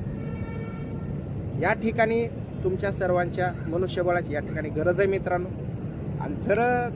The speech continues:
तुम्ही इथं नाही आलं, तर ह्या, ह्या लढाईला काही अर्थ राहणार नाही.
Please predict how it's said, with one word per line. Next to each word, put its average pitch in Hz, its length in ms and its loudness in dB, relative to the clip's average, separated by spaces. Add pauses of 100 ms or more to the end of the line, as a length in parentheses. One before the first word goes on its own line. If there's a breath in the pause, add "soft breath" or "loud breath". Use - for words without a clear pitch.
तुम्ही 214 220 2
इथं 226 220 0
नाही 220 160 0
आलं, 214 160 -2
तर 220 160 -2
ह्या, 190 240 -4
ह्या - 300 2
लढाईला 233 380 4
काही 226 180 2
अर्थ 208 240 2
राहणार 165 340 0
नाही. - 140 -4